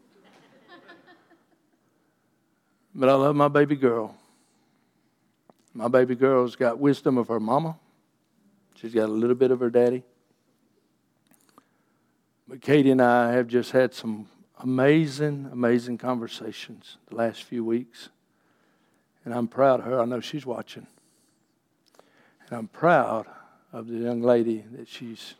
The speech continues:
turned into be, and she is. And she has really helped her daddy in moving forward.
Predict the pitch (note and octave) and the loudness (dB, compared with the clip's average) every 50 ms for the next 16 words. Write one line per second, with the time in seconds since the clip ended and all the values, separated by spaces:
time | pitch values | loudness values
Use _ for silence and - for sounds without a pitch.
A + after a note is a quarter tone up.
0 | _ _ - - C3 A#2+ A#2 A#2 A#2 A#2 A2+ A2 A2+ A#2 G#2+ A2 A2 G#2 F#2 G#2+ | _ _ -8 -4 -2 -2 -2 -2 -2 -4 -6 -6 -8 -10 -8 -8 -8 -10 -12 -16
1 | G#2+ _ - - A#2+ A2+ G#2+ A2 G#2+ G2 E2+ - - _ _ _ _ _ _ _ | -20 _ -20 -18 -16 -10 -8 -8 -8 -8 -10 -14 -20 _ _ _ _ _ _ _
2 | _ _ _ _ _ _ _ _ _ _ _ _ _ _ _ _ _ _ _ _ | _ _ _ _ _ _ _ _ _ _ _ _ _ _ _ _ _ _ _ _
3 | _ _ _ _ _ _ _ - - - C3+ B2+ A#2+ A2+ G#2+ - - C3+ C3+ C3+ | _ _ _ _ _ _ _ -16 -6 -2 2 2 2 2 0 0 2 4 4 6
4 | C3+ C3 A#2 B2 C3+ C#3 C#3 - B2 B2 A#2+ A#2+ B2 B2 B2 A#2 A#2 A#2+ A2+ G#2+ | 4 2 2 2 2 0 0 -2 -4 -4 -2 2 4 4 4 4 0 -2 -4 -4
5 | A2+ B2 A#2+ A#2 A#2+ A2+ A2 A2 G#2+ - _ C3 B2+ A#2+ G#2+ G#2 G#2+ G2+ - | -4 -4 -4 -2 -4 -4 -6 -12 -18 -6 _ 0 0 0 0 -6 -12 -16 -16